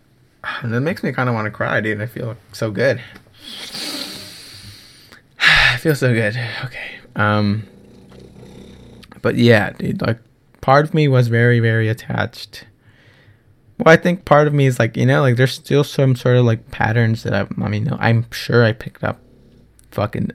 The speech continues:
along the past three years that I think I'm ready to move forward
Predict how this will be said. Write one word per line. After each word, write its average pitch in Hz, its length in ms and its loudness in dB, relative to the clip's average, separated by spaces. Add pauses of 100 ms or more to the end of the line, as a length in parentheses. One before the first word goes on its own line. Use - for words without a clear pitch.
along 107 500 0
the 107 120 -4
past - 380 -10
three 117 180 -2
years 117 580 0 (640)
that - 120 -4
I 131 60 4
think 131 140 4
I'm 123 140 4
ready 120 180 4
to 113 80 2
move 113 180 2
forward 110 500 2